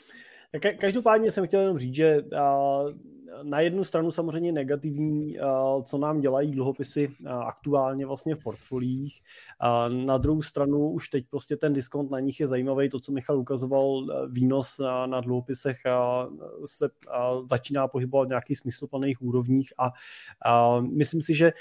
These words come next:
eh, do dalších let, eh, eh, to znova může být, eh, v portfoliích složka, která m-, může mít, eh, nejenom takovou tu svoji nostalgickou <laughs> pozici, ale může mít i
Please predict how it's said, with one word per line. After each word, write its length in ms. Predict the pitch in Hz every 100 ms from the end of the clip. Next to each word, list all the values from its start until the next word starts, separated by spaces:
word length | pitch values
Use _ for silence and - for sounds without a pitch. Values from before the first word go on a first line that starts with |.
| - _ 135
eh, 260 | 135 135
do 400 | 127 143 143 135
dalších 560 | 123 135 131 - 180 -
let, 260 | 131 160 - -
eh, 40 | 139 139 139 - _ -
eh, 500 | 127 127 131 151 160 -
to 240 | 156 156 - -
znova 600 | 135 139 156 170 175 170 -
může 720 | - 143 180 208 180 143 156 185 _ 131
být, 500 | 139 143 165 - 131
eh, 40 | 127 131 131
v 140 | 127
portfoliích 580 | - 139 - 170 170 165
složka, 600 | - 139 - - 131 143
která 420 | 139 151 147 151 151 - - -
m-, 120 | 139 170
může 240 | 160 165 180
mít, 320 | 175 170 -
eh, 40 | 151 147 151 - - -
nejenom 560 | 135 170 185 190 180 165
takovou 280 | 151 170
tu 140 | 165 180
svoji 260 | - 175
nostalgickou 880 | 170 156 - 160 156 160 - 170 165
<laughs> 720 | 165 - 165 - - 214 160
pozici, 500 | - 143 156 156 156
ale 160 | 156 156
může 240 | 147 143
mít 200 | 156 151
i 380 | - 151 143 139